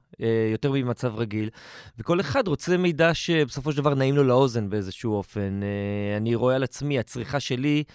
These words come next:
של, אה, חדשות, אקטואליה, קפצה אחרי שנים שניסיתי ממש להתנתק מחדשות בטלוויזיה לפחות. ובסופו של דבר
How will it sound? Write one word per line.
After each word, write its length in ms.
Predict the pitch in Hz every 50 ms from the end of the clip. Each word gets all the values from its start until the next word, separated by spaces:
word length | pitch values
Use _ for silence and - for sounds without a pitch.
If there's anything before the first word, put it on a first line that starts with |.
| - - - - - - _
של, 380 | - - - 120 110 107 107 107
אה, 240 | 107 104 101 107 101
חדשות, 480 | 98 107 98 98 - - 185 175 - -
אקטואליה, 420 | - - - 131 131 147 139 131
קפצה 720 | - - - - - - - 156 156 143 139 135 131 127 117
אחרי 200 | 107 113 135 127
שנים 260 | - - 131 139 135
שניסיתי 320 | - - - - 151 160
ממש 280 | 135 120 127 139 - -
להתנתק 600 | 151 - - 120 - _ - 160 147 - - -
מחדשות 360 | 127 113 120 120 113 147 151
בטלוויזיה 520 | 139 - 135 123 117 110 139 156 127 127 113
לפחות. 400 | 98 - - - - 104 98 95 - - - - - - - - - - - - - - -
ובסופו 1200 | 95 95 107 120 127 120 120 117 117 117 117 113 113 110 110 110 113 113 - - - - - 202
של 60 | -
דבר 340 | - 202 233 254 240 196 -